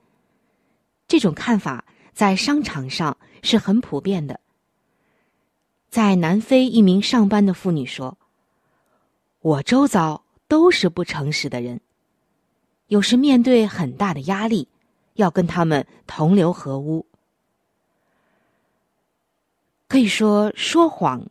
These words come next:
这种不诚实的行为，在今天特别的普遍。听众朋友，您感受到了吗？也许你也在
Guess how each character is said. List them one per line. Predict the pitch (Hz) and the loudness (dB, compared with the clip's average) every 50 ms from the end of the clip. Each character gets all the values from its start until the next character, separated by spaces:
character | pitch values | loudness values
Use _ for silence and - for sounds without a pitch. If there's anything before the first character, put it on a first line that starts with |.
| _ - | _ -2
这 | - 240 196 | 0 0 0
种 | 175 147 143 | 0 -2 -2
不 | - 233 240 | 0 -2 -2
诚 | - - 156 156 185 214 | -2 -2 -2 0 0 0
实 | - - | 0 -2
的 | 160 165 | -4 -4
行 | 156 - - 139 143 156 | -6 -6 -6 -6 -6 -4
为， | 147 123 117 - _ _ _ _ _ _ _ - | -4 -6 -6 -8 _ _ _ _ _ _ _ -6
在 | - 190 | -4 -4
今 | 165 - 226 247 | -4 -2 -2 -4
天 | 247 - 233 233 240 247 - _ _ _ _ _ _ | -2 0 2 2 2 0 -2 _ _ _ _ _ _
特 | - - - 339 294 | -12 -4 0 0 0
别 | 190 160 156 | 0 0 -2
的 | 151 147 | -4 -4
普 | - - - 147 | -8 -10 -12 -10
遍。 | - 143 139 123 - _ _ _ _ _ _ _ _ _ _ _ _ _ _ _ _ _ _ _ _ _ _ _ _ _ - | -6 -6 -6 -6 -8 _ _ _ _ _ _ _ _ _ _ _ _ _ _ _ _ _ _ _ _ _ _ _ _ _ -4
听 | - 202 190 | 0 0 0
众 | 196 175 | 0 0
朋 | 160 - 143 139 | -4 -6 -8 -8
友， | 135 127 117 - _ _ _ _ _ _ _ _ _ _ _ _ _ _ _ _ - | -8 -8 -10 -12 _ _ _ _ _ _ _ _ _ _ _ _ _ _ _ _ -2
您 | 185 185 185 190 214 233 247 - _ - | 0 2 4 4 2 2 -2 -6 _ -8
感 | - 160 147 135 139 | -6 -4 -4 -4 -4
受 | - - 240 233 214 | -2 0 0 2 2
到 | 214 185 165 | 2 2 0
了 | 151 139 | -2 -4
吗？ | 139 143 143 151 - _ _ _ _ _ _ _ _ _ _ _ _ _ _ _ _ _ _ _ _ _ _ _ _ _ | -8 -10 -12 -14 -16 _ _ _ _ _ _ _ _ _ _ _ _ _ _ _ _ _ _ _ _ _ _ _ _ _
也 | - 220 262 | 0 0 0
许 | 285 - - - 165 151 147 139 - _ _ _ _ _ _ _ _ - | 0 0 -4 -6 -6 -6 -6 -6 -8 _ _ _ _ _ _ _ _ 2
你 | - 233 277 294 | 6 6 6 6
也 | 233 165 | 4 2
在 | - 196 190 175 165 156 - | 0 -2 -2 -2 -2 -4 -6